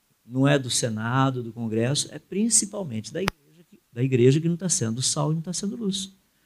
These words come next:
Então a gente precisa pensar um pouquinho melhor nisso daí. Por quê?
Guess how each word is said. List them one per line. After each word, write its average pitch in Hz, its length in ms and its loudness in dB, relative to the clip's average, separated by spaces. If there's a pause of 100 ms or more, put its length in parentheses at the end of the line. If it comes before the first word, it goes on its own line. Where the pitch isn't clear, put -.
(200)
Então - 100 -12
a 110 40 -4
gente 160 200 0
precisa 214 540 4
pensar 180 380 0
um 175 60 2
pouquinho 170 340 -2
melhor 139 280 4
nisso 131 240 2
daí. 117 200 2 (500)
Por 220 100 6
quê? 123 280 6